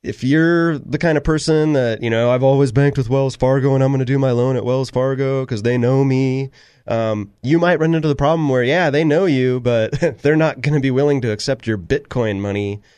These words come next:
for down payment on a purchase transaction. Um, there are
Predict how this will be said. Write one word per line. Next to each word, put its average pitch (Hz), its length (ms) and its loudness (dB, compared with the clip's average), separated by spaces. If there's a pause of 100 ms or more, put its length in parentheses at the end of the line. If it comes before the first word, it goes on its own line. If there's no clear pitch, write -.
(140)
for 120 100 -2
down 113 260 -2
payment 123 520 -2
on 104 180 -4
a 98 120 -6 (420)
purchase 175 340 -4
transaction. 104 840 -4 (520)
Um, 110 320 -2 (120)
there 147 280 0
are 160 540 -2